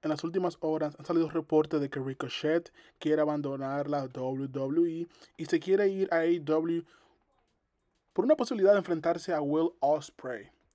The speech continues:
¿Qué tú opinas sobre esto? En mi opinión, yo pienso que es una mala idea que Ricochet abandone la compañía, porque en verdad, en verdad, A E W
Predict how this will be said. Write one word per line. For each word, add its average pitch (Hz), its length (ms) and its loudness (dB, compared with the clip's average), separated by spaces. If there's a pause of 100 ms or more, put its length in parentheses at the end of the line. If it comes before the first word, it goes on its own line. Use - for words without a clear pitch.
(260)
¿Qué - 120 -10
tú 381 80 2
opinas 285 260 -2
sobre 117 260 -8
esto? - 300 -14
En 170 120 0
mi 165 60 4
opinión, 160 360 2
yo 170 100 4
pienso 165 240 0
que 156 60 -8
es 147 80 -8
una 151 120 0
mala 147 220 0
idea 139 360 -2
que 123 380 -8 (220)
Ricochet 139 580 -6
abandone 135 560 -4
la 135 80 -8
compañía, 135 640 -6 (920)
porque 156 180 2
en 151 80 4
verdad, 151 220 4
en 170 80 0
verdad, 151 420 4 (1120)
A 175 40 -2
E 220 180 2
W 208 460 0